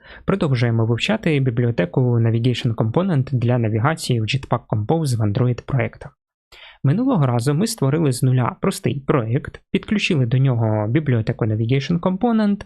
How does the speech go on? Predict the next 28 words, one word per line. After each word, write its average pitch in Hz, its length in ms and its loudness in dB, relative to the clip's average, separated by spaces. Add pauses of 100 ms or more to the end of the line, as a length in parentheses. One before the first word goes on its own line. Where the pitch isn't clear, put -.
(320)
додали 131 400 2
в 107 80 -6
коді 110 280 0
там 104 280 -2
два 113 300 -4
екрани 185 580 0
і 214 140 2
реалізували 127 800 2
стекову 127 420 -2
навігацію 113 580 0
між 135 300 0
цими 113 280 0
екранами. 117 480 -2
Е, - 920 -2
так, - 320 -2
поки 202 200 -2
що 156 240 0
ніякої 135 520 2
логіки 120 400 0
в 117 60 -8
самих 123 360 -2
екранах 117 500 -2
нема, 135 420 2 (280)
тут 208 200 -2
просто 135 300 0
використовуються 117 1080 -2
текстові 127 400 -2
заглушки, 202 600 0